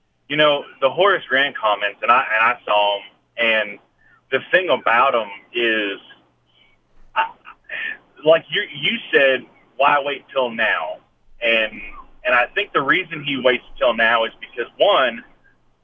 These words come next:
you're gonna speak out against M J for no reason. I mean,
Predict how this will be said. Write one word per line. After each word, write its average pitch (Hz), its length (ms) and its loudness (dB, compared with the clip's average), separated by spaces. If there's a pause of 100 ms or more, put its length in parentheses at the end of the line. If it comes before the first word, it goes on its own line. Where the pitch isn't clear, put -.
(380)
you're 151 160 -2
gonna 170 260 -2
speak 165 220 -4
out 165 200 4
against 151 280 -10 (120)
M 147 200 -6
J 175 320 0 (460)
for 156 100 2
no 156 140 2
reason. 156 440 -6 (220)
I - 60 -14
mean, 127 220 -4